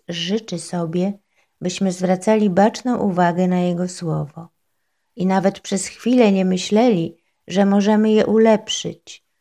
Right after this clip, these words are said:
lub że czas i okoliczności mogą zmienić stosowność okazywania Mu przez nas posłuszeństwa.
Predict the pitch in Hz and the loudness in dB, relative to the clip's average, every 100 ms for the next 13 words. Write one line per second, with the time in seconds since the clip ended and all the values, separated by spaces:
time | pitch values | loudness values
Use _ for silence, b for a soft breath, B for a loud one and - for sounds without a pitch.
0 | _ _ 175 170 170 185 170 - 220 214 | _ _ -8 -6 -2 -2 -2 -2 2 2
1 | 214 - 180 175 185 180 175 - 202 226 | 0 -2 -2 0 -2 -2 -2 -4 -2 0
2 | 254 - - 175 175 175 185 180 175 196 | 0 -6 -6 -4 -2 0 0 0 0 2
3 | 262 190 156 - - - 160 - 170 160 | 2 0 -2 -10 -12 -8 -8 -6 -4 -2
4 | 170 175 - 160 175 160 170 160 180 175 | -4 -4 -6 -6 -4 -4 -4 0 0 0
5 | 175 175 190 - b b b b b b | -2 -2 -2 -4 b b b b b b
6 | - - 165 151 165 170 196 - - - | -8 -4 -4 -4 -4 -4 -6 -10 -20 -12
7 | 180 208 196 208 165 156 156 - - 165 | -10 -8 -4 -2 -2 -6 -10 -20 -16 -16